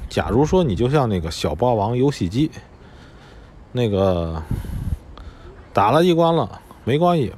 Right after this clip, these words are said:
拔插销再给电，你重新开始，对吧？你，你的脑子要有这种的能力，那你适合做交易。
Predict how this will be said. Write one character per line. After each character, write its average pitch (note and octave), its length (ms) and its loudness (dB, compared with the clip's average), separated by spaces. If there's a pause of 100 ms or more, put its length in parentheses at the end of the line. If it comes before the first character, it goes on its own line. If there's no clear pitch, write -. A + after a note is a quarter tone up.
拔 B2 220 2
插 D3 200 4
销 D#3 360 2
再 C3 240 0
给 E2 160 -2
电， G2+ 200 0 (1120)
你 G2 120 -2
重 A#2 180 2
新 C#3+ 100 2
开 D3 160 2
始， - 160 -4 (640)
对 A2+ 120 -2
吧？ E2 160 -4 (100)
你， F#2+ 340 -2 (720)
你 A2 80 -4
的 B2+ 80 4
脑 G#2+ 240 2
子 F#2 60 -2
要 A#2 260 4
有 E2 280 -6
这 F#3+ 180 4
种 E2 160 -2 (120)
的 D#2 300 -8 (400)
能 F2+ 180 0
力， A2 200 2 (400)
那 A2 160 -2
你 D#2+ 180 -2
适 G2 220 2
合 E2 400 -6
做 D#2+ 260 -4
交 D#2+ 240 -4
易。 E2 160 -6